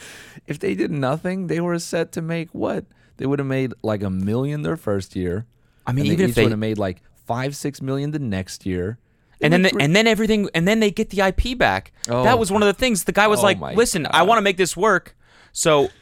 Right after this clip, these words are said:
Speaker 2: here's the thing:
Speaker 1: Oh my
Speaker 2: six months early, you
Speaker 1: God.
Speaker 2: can leave. You get the show. You can own it again, which
Speaker 1: Yeah.
Speaker 2: Barstool owns it now. You can
Speaker 1: Yeah.
Speaker 2: own it. You can do it independently. If they had just done that and waited, and it's not
Speaker 1: Oh.
Speaker 2: like waiting would be that bad. They're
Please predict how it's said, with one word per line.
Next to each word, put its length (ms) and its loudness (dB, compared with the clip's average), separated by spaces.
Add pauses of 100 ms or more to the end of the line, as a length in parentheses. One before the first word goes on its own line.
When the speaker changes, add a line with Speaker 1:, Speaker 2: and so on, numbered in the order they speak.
(500)
Speaker 2:
here's 260 2
the 60 -2
thing: 240 0
Speaker 1:
Oh 100 -8
my 40 -4
Speaker 2:
six 220 0
months 220 2
early, 220 4
you 80 0
Speaker 1:
God. 40 -4
Speaker 2:
can 120 0
leave. 200 0
You 280 2
get 400 0
the 60 0
show. 580 2
You 160 -2
can 280 0
own 220 4
it 180 0
again, 400 0 (160)
which 200 0
Speaker 1:
Yeah. 100 0
Speaker 2:
Barstool 340 4
owns 160 2
it 80 0
now. 300 -2 (460)
You 120 0
can 180 2
Speaker 1:
Yeah. 60 2
Speaker 2:
own 160 4
it. 160 -2 (240)
You 120 -4
can 140 -2
do 260 2
it 200 -2
independently. 640 -2 (220)
If 120 -10
they 120 0
had 100 -2
just 180 -4
done 220 -2
that 160 -2
and 160 -12
waited, 380 -4 (580)
and 80 -2
it's 100 2
not 60 6
Speaker 1:
Oh. 40 4
Speaker 2:
like 120 2
waiting 380 2
would 140 2
be 100 0
that 180 2
bad. 340 2
They're 200 -2